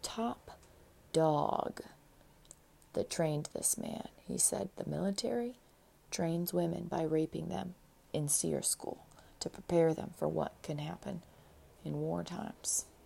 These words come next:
And I was hanging with a friend earlier tonight, and she told me her grandfather is World War Two victim,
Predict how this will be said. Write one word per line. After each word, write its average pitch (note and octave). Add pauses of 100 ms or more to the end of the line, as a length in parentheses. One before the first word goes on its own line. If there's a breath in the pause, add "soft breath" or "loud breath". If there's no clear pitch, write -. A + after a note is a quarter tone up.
(2000)
And D#3+
I D#3
was D#3+
hanging E3+
with D#3+
a -
friend -
earlier D3
tonight, D3+
and F#3
she -
told E3+
me E3
her E3
grandfather -
is -
World G3+
War -
Two G3
victim, -